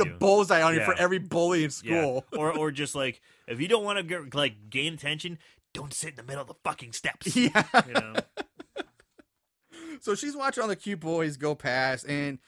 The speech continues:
Speaker 2: sh-, we notice, you know, she lingers on this blonde kid who's basically, like, the Zach Morris of this movie.
Speaker 1: He, he does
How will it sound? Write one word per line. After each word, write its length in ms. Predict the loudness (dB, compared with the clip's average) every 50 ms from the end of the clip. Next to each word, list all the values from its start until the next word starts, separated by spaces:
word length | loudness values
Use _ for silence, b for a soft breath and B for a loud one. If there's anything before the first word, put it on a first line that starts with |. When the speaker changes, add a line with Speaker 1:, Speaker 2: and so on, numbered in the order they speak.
| b b b
Speaker 2:
sh-, 100 | b -12 -6
we 120 | -4 -4 -2
notice, 320 | 0 0 0 0 -2 -4
you 100 | -6 -4
know, 180 | -4 -2 -2 -4
she 380 | -4 -6 -8 -6 -6 -8 -8 -12 _ _
lingers 520 | -6 -4 -4 -2 -2 -2 -2 -2 -2 -4 -6
on 300 | -6 -4 -2 -2 -2 -4
this 160 | -6 -8 -8
blonde 380 | -8 -8 -4 -2 -2 -2 -4 -4
kid 240 | -6 -4 -4 -4 -4
who's 120 | -6 -6
basically, 320 | -4 -4 -4 -2 -4 -6 -8
like, 60 | -8
the 80 | -8
Zach 320 | -4 0 0 0 0 0 -2
Morris 400 | -6 -4 -2 -2 -2 -4 -6 -8
of 140 | -10 -8 -8
this 200 | -8 -8 -8 -8
movie. 360 | -10 -10 -8 -8 -10 -12 -12 _
Speaker 1:
He, 360 | _ -18 -12 -10 -8 -8 -10 -10
he 260 | -14 -14 -12 -12 -12 -12 -12 -10
does 220 | -10 -10 -10 -10